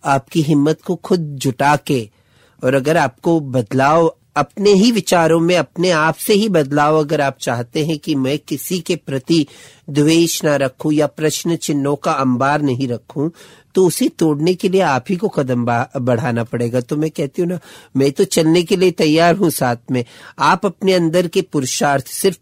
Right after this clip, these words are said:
पुरुष के अंदर पुरुषार्थ नहीं होता, नारियों में भी उतना पुरुषार्थ है जितना एक पुरुष में है,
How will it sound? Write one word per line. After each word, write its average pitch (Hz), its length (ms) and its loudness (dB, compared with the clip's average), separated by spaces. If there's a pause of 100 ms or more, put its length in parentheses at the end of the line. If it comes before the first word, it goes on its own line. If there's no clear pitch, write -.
पुरुष 170 320 2
के 226 160 0
अंदर 180 260 2
पुरुषार्थ 170 640 -2
नहीं 190 300 -2
होता, 135 340 -4 (360)
नारियों 160 440 4
में 208 160 2
भी 208 100 -2
उतना 156 340 0
पुरुषार्थ 139 680 -4
है 165 60 -4
जितना 156 340 -8
एक 151 200 -4
पुरुष 131 360 -6
में 120 240 -6
है, 120 100 -10